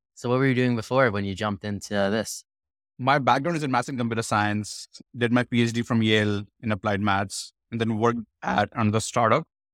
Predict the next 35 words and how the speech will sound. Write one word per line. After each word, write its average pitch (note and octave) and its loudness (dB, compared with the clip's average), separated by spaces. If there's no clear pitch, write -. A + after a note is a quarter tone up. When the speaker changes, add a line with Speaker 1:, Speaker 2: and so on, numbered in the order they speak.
Speaker 2:
as G#2+ 2
their A2 0
head A2 0
of G#2 0
A G#2+ 2
I, G2 2
was A#2 -2
their A2+ 4
early A#2 4
employee, A2 2
built G#2+ 0
the A2 -2
team, G#2+ 4
A G#2+ 4
I G#2 0
team G#2 2
there, G2+ 0
where G#2 2
we G#2+ 0
were G#2+ 0
developing G#2 0
and G2+ 0
deploying G2 0
proprietary G#2 0
machine G#2 -2
learning G2+ 2
models F#2+ 2
for G#2+ -2
large G2 0
enterprises, A#2+ -2
including A2 0
government, G#2+ 2
U A2 2
S G#2 2
government, G2+ 2